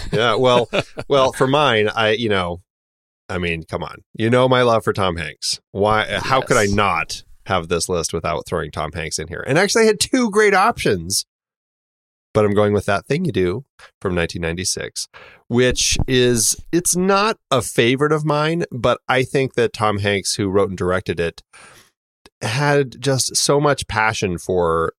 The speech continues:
Speaker 1: for the music scene from the era and, and did a great job of telling this story of this, uh, one-hit wonder band from the sixties, kind of riding on the coattails of the Beatles,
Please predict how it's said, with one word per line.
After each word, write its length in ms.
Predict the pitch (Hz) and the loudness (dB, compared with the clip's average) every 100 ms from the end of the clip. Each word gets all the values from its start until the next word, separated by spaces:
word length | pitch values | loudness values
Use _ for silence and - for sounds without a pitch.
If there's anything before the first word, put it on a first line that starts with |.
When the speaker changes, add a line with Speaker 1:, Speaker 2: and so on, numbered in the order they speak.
| _ | _
Speaker 1:
for 460 | - 101 90 87 85 | -6 0 2 2 0
the 140 | 85 | -2
music 360 | 85 98 92 87 | -4 -2 -2 -4
scene 340 | - 82 80 | -4 -4 -6
from 540 | 78 - 82 78 78 - | -12 -6 -4 -4 -8 -12
the 240 | - 87 - | -16 -14 -8
era 400 | 104 135 95 50 - | -2 0 0 -4 -8
and, 320 | 101 90 85 - | -6 -4 -6 -8
and 200 | 95 90 | -8 -4
did 180 | 107 95 | -4 -4
a 80 | |
great 420 | 95 107 107 123 101 | -8 -8 -6 -6 -4
job 420 | 104 123 87 78 - | -4 -2 -2 -2 -6
of 160 | 98 | -8
telling 400 | - 120 117 107 | -4 -2 0 0
this 340 | 90 90 92 - - - - _ | 0 0 0 -4 -8 -20 -20 _
story 540 | - - 185 202 101 104 | -8 0 0 2 2 2
of 340 | 104 101 98 | 2 0 0
this, 360 | 101 104 - - | 0 0 -2 -6
uh, 260 | - 95 90 | -4 -2 0
one-hit 480 | 87 95 110 104 - | 0 -2 -2 -2 -4
wonder 320 | 90 117 95 | -2 -2 -2
band 320 | 80 80 87 | -2 -4 -4
from 180 | - 87 | -6 -6
the 100 | 85 | -4
sixties, 500 | - 135 - 82 80 | -4 -4 -6 -6 -8
kind 180 | - 80 | -6 -6
of 120 | 82 | -4
riding 300 | 80 80 87 | -4 -2 -2
on 160 | 82 82 | -2 -4
the 160 | 76 76 | -4 -6
coattails 480 | - 90 90 87 | -6 -4 -4 -4
of 60 | 85 | -4
the 80 | 80 | -6
Beatles, 360 | 110 110 - | -4 -4 -4